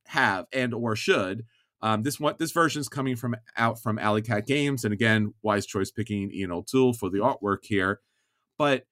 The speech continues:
primarily, it comes down to being one of the cloth merchants in Florence during the Middle Age, the late Middle Ages, and primarily as far as actions are concerned,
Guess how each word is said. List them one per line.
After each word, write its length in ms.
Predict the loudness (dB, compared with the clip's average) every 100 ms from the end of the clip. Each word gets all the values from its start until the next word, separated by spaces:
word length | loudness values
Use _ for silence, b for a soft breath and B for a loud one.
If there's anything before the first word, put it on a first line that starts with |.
| _ _ _ _ _ _ _
primarily, 440 | -8 -2 2 6 4
it 80 | 4
comes 400 | -4 -4 -6 -2
down 300 | 0 2 -2
to 260 | -2 0 0
being 420 | 2 2 4 2
one 120 | 0
of 80 | 0
the 80 | -2
cloth 420 | -2 2 2 0
merchants 760 | 2 4 4 -2 -2 -6 -8 -8 _ _ _ _ _ _ _ _ _ _ _ 0
in 480 | 2 2 0 -2 -6
Florence 800 | -4 0 2 2 -2 -6 -8 -10 _
during 200 | -2 0
the 60 | 2
Middle 200 | 2 2
Age, 180 | 0 -2
the 120 | 0
late 200 | 0 0
Middle 200 | 0 2
Ages, 400 | 2 0 -4 -4 _ _ _ _ _ _ _ -10
and 180 | -8 -8
primarily 560 | -6 -6 -2 0 0
as 120 | -2 -4
far 240 | -2 0
as 160 | -2 -2
actions 400 | -4 -4 -6 -10
are 60 | -10
concerned, 640 | -10 -14 -10 -10 -10 -14